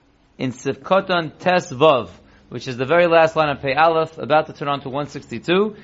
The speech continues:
And the Mishabura says, on that which the Mechaber said, "V'shelo yotza olav shem ra afilu b'yalduso," that the Chazan should be someone that a bad name did, did not go out about him even from his youth. Dafka l'manosa l'chatchila, this requirement that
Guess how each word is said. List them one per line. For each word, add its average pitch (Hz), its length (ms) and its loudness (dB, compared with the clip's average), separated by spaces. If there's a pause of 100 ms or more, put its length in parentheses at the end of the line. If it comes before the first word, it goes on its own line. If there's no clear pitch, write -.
(180)
And 120 100 -6
the 135 60 -2
Mishabura 147 500 -4
says, 175 400 2
on 131 220 -4
that 175 180 4
which 180 200 -6
the 160 60 -6
Mechaber 160 460 0
said, 165 300 -2
"V'shelo 139 680 -2
yotza 170 380 -2
olav 160 320 -2
shem 160 320 -4
ra 156 200 4
afilu 165 280 -4
b'yalduso," 131 680 -2 (260)
that 123 140 0
the 123 80 0
Chazan 170 440 2
should 151 160 -10
be 147 80 -4
someone 170 400 -2
that 143 180 2
a 151 200 -6
bad 175 240 0
name 175 160 -6
did, 151 160 -8
did 127 260 -10
not 170 180 2
go 156 120 0
out 170 180 4
about 165 300 0
him 156 180 -6
even 165 220 -6
from 151 120 -2
his 123 200 -6
youth. 143 400 -2 (580)
Dafka 190 360 4
l'manosa 180 720 0
l'chatchila, 147 640 -2
this 185 220 -6
requirement 160 560 0
that 127 240 -4